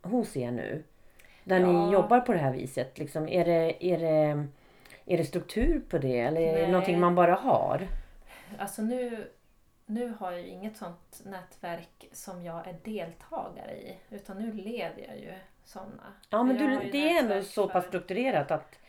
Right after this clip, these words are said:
Speaker 2: Ja,
Speaker 1: ni har
Speaker 2: jag,
Speaker 1: nätverk som
Speaker 2: jag,
Speaker 1: ni träffas och
Speaker 2: jag har ju nätverk för alla nya chefer
Speaker 1: Ja, just det.
Speaker 2: som jag liksom har ju. Och där, de går ju ett chefsutvecklingsprogram under tiden som en introduktionsutbildning för nya chefer.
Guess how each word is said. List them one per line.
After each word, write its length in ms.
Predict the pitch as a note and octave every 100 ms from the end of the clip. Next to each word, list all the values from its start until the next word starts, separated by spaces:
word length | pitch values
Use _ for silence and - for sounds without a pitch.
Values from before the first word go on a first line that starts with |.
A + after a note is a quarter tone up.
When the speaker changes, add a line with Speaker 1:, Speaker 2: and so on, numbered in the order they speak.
| -
Speaker 2:
Ja, 240 | A3 A3+
Speaker 1:
ni 60 | A3+
har 80 | C#4
Speaker 2:
jag, 40 | C4+ A3
Speaker 1:
nätverk 220 | F#3 E3+
som 80 | F3+
Speaker 2:
jag, 20 | F3
Speaker 1:
ni 60 |
träffas 540 | F#3+ F3 - D#3 C#3+ -
och 180 | D3+ C#3+
Speaker 2:
jag 80 |
har 120 | D3 C4
ju 60 |
nätverk 480 | A#3 F3+ - F3+ F3+
för 100 | G3+
alla 200 | E3+ E3+
nya 280 | F3+ E3+ E3+
chefer 320 | - G#3 E3+
Speaker 1:
Ja, 240 | F3 D#3 E3
just 320 | A#3+ A4 -
det. 100 | -
Speaker 2:
som 80 | -
jag 240 | E3+ E3+ E3+
liksom 520 | F3+ - F3+ F3+ F3 F3 - - -
har 160 | - F3+
ju. 260 | - - F3 - - - - - - -
Och 340 | - F#3 F#3 - - - _ - _ - _ _ _ _
där, 300 | G3+ G3 F3
de 120 | F#3 F#3
går 80 | F3+
ju 60 |
ett 80 | F3
chefsutvecklingsprogram 1040 | - F#3 - E3+ F#3 F#3+ F3+ F#3 F#3 F#3 E3+
under 160 | E3
tiden 320 | F3+ G3+ F3+
som 140 | E3+ F3
en 80 | E3+
introduktionsutbildning 1200 | E3+ F#3 G3+ - F3+ F3 F3 - B3 G3 - - -
för 60 |
nya 240 | F#3+ F#3 G3+
chefer. 560 | - - - - -